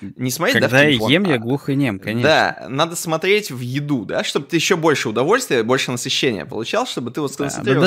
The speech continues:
Speaker 2: даже
Speaker 1: на
Speaker 2: правильная сервировка, правильный свет к-, на кухне, то, что ты за столом нормальным это ешь. Даже если ты реально садишься и каждый раз себе полотенчико на колено, на колени кладёшь,
Speaker 1: <laughs>
Speaker 2: а тут у тебя ещё салфеточки,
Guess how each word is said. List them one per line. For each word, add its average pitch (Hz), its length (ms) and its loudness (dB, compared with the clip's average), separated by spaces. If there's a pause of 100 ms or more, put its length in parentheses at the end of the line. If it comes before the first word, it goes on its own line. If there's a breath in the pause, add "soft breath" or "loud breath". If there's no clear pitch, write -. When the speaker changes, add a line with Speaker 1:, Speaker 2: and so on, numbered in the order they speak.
Speaker 2:
даже 185 60 0
Speaker 1:
на - 60 -2
Speaker 2:
правильная 180 380 4
сервировка, 120 800 0
правильный 131 460 4
свет 120 480 0
к-, - 100 -12
на 123 180 -2
кухне, 107 640 -4 (240 loud breath)
то, 139 100 2
что 143 180 -2
ты 147 120 0
за 131 140 -4
столом 135 500 4
нормальным 113 560 2
это 104 160 -6
ешь. 101 180 -2
Даже 139 280 4
если 160 260 2
ты 151 140 2
реально 165 300 6
садишься 135 500 -2
и 120 40 2
каждый 127 300 2
раз 131 160 2
себе 120 160 -2
полотенчико 123 680 2
на 113 100 0
колено, 110 440 0
на 120 180 0
колени 113 340 2
кладёшь, 104 460 -4 (180)
Speaker 1:
<laughs> - 160 -10
Speaker 2:
а 117 100 2
тут 143 180 4
у 139 40 -2
тебя 131 220 4
ещё 120 200 2
салфеточки, - 760 0